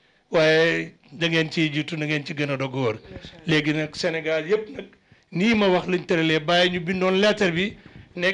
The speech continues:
Speaker 1: kenn ku nekk ci ñun na ci adhéré, na fexe turam nekk ci. Nee na nañ uyoo ne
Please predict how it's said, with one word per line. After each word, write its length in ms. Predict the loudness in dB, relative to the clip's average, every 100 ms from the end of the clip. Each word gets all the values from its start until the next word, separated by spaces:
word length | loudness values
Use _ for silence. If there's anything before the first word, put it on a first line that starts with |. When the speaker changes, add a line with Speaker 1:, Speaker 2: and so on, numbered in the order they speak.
| 2
Speaker 1:
kenn 240 | 2 2
ku 140 | 0 2
nekk 280 | 2 0 -6
ci 120 | -4
ñun 220 | -2 0
na 100 | 0
ci 120 | -2 -2
adhéré, 400 | 2 4 2 2
na 100 | 0
fexe 260 | 0 -2 0
turam 260 | 0 2
nekk 220 | 0 -2 -6
ci. 200 | -6 -6 -12 -10 -10 0
Nee 180 | 2 2
na 100 | 2
nañ 200 | 0 0
uyoo 280 | 0 2 2
ne 140 | 2